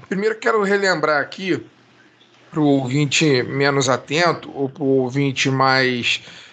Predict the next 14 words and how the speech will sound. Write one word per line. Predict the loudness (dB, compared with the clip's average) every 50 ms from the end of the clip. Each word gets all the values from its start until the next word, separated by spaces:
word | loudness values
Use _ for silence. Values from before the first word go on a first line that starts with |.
| -18 _
recente, | -2 -2 -2 0 0 0 0 2 2 2 2 2 0 -2 -4 -2
né? | -2 -4 -4 -4 -8 -18 -20 -20 -20 -20 -20 -20 -18 -10
É, | -4 0 2 2 2 2 0
é | -2
curioso, | -6 -4 0 2 2 4 4 4 4 4 2 2 0 -2
né? | -4 -2 -2 -4 -6 -8 -12 -16 -12 -8
Eu | -4 0 2 2
acho | 2 2 0
que | -6 -6
diz | -4 -2 -2 0 0
muito | 0 0 0 0 -2 -2 -2
sobre | 0 0 0 0 -2 -2
o | -4
tempo | -2 -2 -2 0 -2 -2 -6 -10